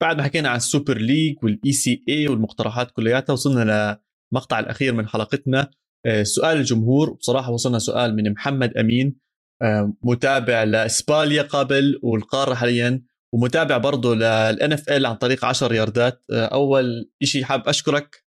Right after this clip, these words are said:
على متابعتك وأنك بعت هاي الأسئلة كلياتها،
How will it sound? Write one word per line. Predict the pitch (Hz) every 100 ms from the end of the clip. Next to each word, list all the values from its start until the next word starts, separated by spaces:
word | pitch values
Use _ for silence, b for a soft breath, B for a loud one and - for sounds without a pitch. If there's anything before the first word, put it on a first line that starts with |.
| -
على | 113
متابعتك | 107 107 110 131 127 123
وأنك | 113 110 -
بعت | 110 117 131
هاي | 120
الأسئلة | 117 123 131 117
كلياتها، | - 110 117 117 127 147